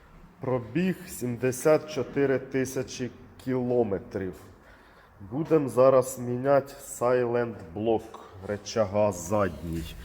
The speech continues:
тому що він так добре надірваний майже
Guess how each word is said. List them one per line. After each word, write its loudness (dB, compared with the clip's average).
тому 2
що 2
він 2
так -2
добре 4
надірваний 2
майже 0